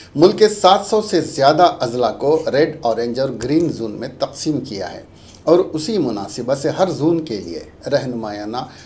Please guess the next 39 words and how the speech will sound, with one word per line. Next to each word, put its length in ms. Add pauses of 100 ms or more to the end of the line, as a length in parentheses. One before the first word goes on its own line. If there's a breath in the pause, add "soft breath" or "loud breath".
(180 loud breath)
खतूत 240
जारी 320
किए 240
गए 160
हैं। 300 (520 loud breath)
मरकज़ी 340
वज़ीर 280
प्रकाश 460
जावड़ेकर 440
ने 100
कहा 160
है 80
कि 260
ग्रीन 320
जोन 220
के 240
इलाकों 500
में 360
आवाम 280
को 180
इकट्ठा 560
होने 460
और 360
इज्तिमात 640
वगैरह 320
को 220
छोड़कर 580 (400 loud breath)
अमली 340
तौर 240
पर 400
रोज़मर्रा 580
की 160
सभी 300
सरगर्मियों 680
की 380
इजाज़त 440
दी 220
गई 200
है। 240